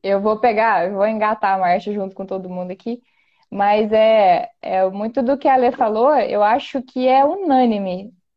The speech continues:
no nosso time, na fábrica, quando você perguntar sobre heróis, as pessoas falarem sobre família. Porque, é, ou você está ali, é, honrando ou defendendo aquilo que você aprendeu.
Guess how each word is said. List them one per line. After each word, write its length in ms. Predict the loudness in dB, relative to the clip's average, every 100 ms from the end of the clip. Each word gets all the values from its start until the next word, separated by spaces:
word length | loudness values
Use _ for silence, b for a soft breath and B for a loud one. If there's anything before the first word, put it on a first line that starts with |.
| _ -12
no 240 | -6 -2
nosso 360 | 0 0 -2 -12
time, 560 | -6 -4 -2 -4 -6 -10
na 160 | -10 -6
fábrica, 680 | -2 0 0 -2 -2 -8 -6
quando 420 | -8 -6 -4 -6
você 200 | -6 -6
perguntar 460 | -4 -4 -4 -2
sobre 320 | -2 -4 -2 0
heróis, 480 | 2 2 2 -2 -6
as 180 | -12
pessoas 360 | -8 -6 -6 -6
falarem 380 | -2 0 0 -2
sobre 260 | -4 -4
família. 600 | -4 -4 -4 -4 -4 -6 -8 _ _ _ _ _ _ _ _ _ -10
Porque, 1300 | -6 -6 -6 -2 0 2 2 2 4 2 2 -2 -6
é, 540 | -2 0 0 0 -2 -2
ou 240 | 0 0
você 360 | 2 -2 2 0
está 280 | 0 0 0
ali, 180 | 0 -2 -2 -4 -6
é, 260 | -2 -2 0
honrando 500 | -2 0 0 0 2
ou 80 | 2
defendendo 840 | 2 0 -2 0 2 0 0 -6 _
aquilo 440 | -10 -8 -4 -4 -2
que 140 | -4
você 380 | -2 -4 -2 -2
aprendeu. 640 | 0 0 2 2 2 0